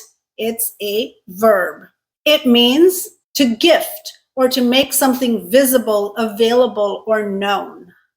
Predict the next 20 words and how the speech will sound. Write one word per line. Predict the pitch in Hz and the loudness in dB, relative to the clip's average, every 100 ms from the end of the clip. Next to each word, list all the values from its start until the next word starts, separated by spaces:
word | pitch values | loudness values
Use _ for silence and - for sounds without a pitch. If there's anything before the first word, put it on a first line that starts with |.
| _ | _
He | 311 302 | 0 0
presented | 302 294 226 196 285 392 427 269 226 | 2 2 2 2 4 2 2 0 0
the | 247 | -6
proposal | 240 285 - - 302 320 240 220 214 | -8 -8 -8 -4 -2 -2 -2 -4 -4
to | - 247 | -4 -4
the | 240 233 | -6 -8
committee. | - 233 220 226 196 - | -4 -4 -2 -4 -4 -8
He | - 220 | -10 -8
made | 214 240 277 269 | -4 0 0 -2
the | 277 | -8
proposal | 302 277 247 233 233 226 | -8 -6 -2 -2 0 -2
available | 196 - 220 233 220 190 190 | -2 0 0 2 0 -2 -6
to | 190 202 | -6 -10
them, | 190 180 - - 226 | -10 -12 -14 -12 -4
known | 220 254 247 233 208 | 2 2 2 0 -4
to | 202 | -8
them, | 185 175 156 _ _ 196 | -8 -10 -12 _ _ 0
visible | 226 269 233 190 196 190 | 4 4 2 -4 -8 -10
to | 196 | -14
them. | 175 - | -14 -18